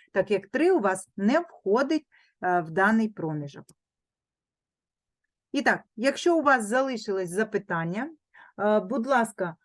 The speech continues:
поставте мені під цим відео одиничку, щоб я розуміла, що ще такі завдання ми маємо з вами розібрати на уроці.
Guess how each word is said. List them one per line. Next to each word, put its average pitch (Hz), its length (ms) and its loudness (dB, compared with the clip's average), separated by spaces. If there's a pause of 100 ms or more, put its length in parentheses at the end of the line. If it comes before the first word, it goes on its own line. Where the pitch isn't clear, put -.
(140)
поставте 240 600 2
мені 208 360 0
під - 320 -10
цим 208 240 0
відео 233 560 0
одиничку, 214 840 -2
щоб 208 240 -2
я 214 120 4
розуміла, 220 480 -2
що 202 180 -2
ще 214 240 -2
такі 190 240 -6
завдання 214 540 0
ми 180 120 -2
маємо 247 360 0
з 151 60 -10
вами 233 300 -2
розібрати 175 540 -4
на 170 180 -6
уроці. 156 380 -6